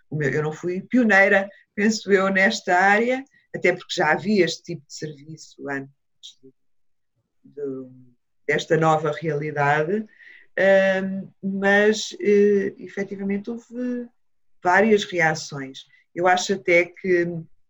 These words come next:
havia pessoas, ou, houve pessoas ou empresas que se sentiram, porque o, o design de interiores,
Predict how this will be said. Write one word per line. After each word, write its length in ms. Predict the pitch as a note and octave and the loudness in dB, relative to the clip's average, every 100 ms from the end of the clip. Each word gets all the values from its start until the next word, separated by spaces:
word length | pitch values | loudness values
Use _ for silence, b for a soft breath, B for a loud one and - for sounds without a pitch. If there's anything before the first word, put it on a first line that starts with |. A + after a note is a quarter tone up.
| _ _ D#3 | _ _ -8
havia 200 | F3 F3+ | -4 -6
pessoas, 720 | - F3+ F3 F3+ F3+ - - | -6 -4 -2 -2 -2 -6 -2
ou, 160 | F3+ F3+ | 0 2
houve 720 | F3+ G3+ A3 F3 D3+ D#3 D3 - _ _ - C#3+ | 4 4 4 2 -6 -12 -12 -18 _ _ -16 -16
pessoas 480 | - - F3 E3 D#3+ | -14 -4 -2 -2 -4
ou 100 | D#3 | -6
empresas 720 | D3+ D3+ D#3+ E3+ E3+ F3+ F#3 | -6 -6 -4 -4 -4 -6 -8
que 160 | - G3 | -12 -16
se 180 | - | -16
sentiram, 680 | - - F#3+ F#3+ F#3 F3+ F3+ b b _ | -12 -8 -8 -6 -6 -4 -6 b b _
porque 440 | - E3+ _ F3 F#3 F3+ | -18 -18 _ -6 -6 -4
o, 480 | F3 E3+ - D#3+ D#3+ | -6 -6 -10 -10 -8
o 40 | |
design 360 | D#3 E3+ E3 E3 | -6 -2 0 0
de 80 | E3+ | -4
interiores, 680 | D#3+ D#3 D#3 D#3+ D#3+ - | -6 -8 -4 -4 -6 -10